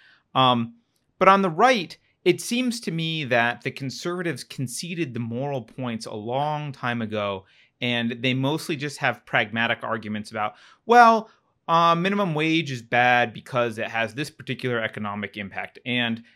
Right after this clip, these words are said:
this, you know, healthcare could be more efficiently run by the private sector," which is not a moral argument, right? They don't, they don't make moral arguments. They don't seem to be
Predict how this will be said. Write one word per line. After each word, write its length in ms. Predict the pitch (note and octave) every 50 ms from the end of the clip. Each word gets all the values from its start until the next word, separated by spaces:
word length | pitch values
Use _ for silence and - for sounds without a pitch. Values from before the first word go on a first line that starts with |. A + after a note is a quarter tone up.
| _ _ -
this, 260 | A3+ B3 A#3+ - - - _
you 160 | F3 E3+ E3
know, 400 | D#3 D3 C#3 C#3 C3+ C3 C3 - -
healthcare 640 | G#3+ A#3 A3 A3 - - G3 F3+ F3 E3+ E3 D#3+ -
could 140 | - D3 A2+
be 100 | C3 B2+
more 240 | B2+ D#3+ F#3 F3+ C3
efficiently 480 | - - - A#3 - G3+ E3+ B2 A#2+ G#2+
run 240 | G#2+ A2 A2 A2 G#2
by 140 | G#2+ G#2+
the 80 | G2+ G#2
private 320 | - - C3+ B2 A2 F3
sector," 300 | - - B2 A2 - A#2+
which 180 | C3+ F#3+ - -
is 80 | F#3 G#3+
not 140 | G#3 E3+
a 20 | B2
moral 300 | A#2 A2 A2 G#2+ G#2+ G2+
argument, 380 | G2+ G#2 G#2 A2 A2+ C3 - - - - - _
right? 260 | - E3 F3+ F3 - - _ _ _
They 100 | - F#3
don't, 380 | G#3 A#3 A3 G3+ - - C#3+ C3+
they 100 | D#3+ F3
don't 240 | G#3 G3+ F3+ -
make 440 | C#3+ C#3+ C#3+ D3 D#3 E3 D#3 D#3+ - C3
moral 720 | C#3 C3 C3+ C#3+ D3+ E3+ F#3 G3+ G3+ F#3+ F#3 E3 D3 -
arguments. 680 | - B2+ C#3 D#3 D#3+ C#3+ C3+ B2+ A2+ G#2+ G#2 G#2+ - -
They 140 | - C3
don't 280 | A#2 C#3 F3 - C#3 -
seem 400 | - - - D#3+ E3+ F3 E3+ E3
to 100 | - C3+
be 400 | C3 C#3 B2+ B2 A#2+ B2+ -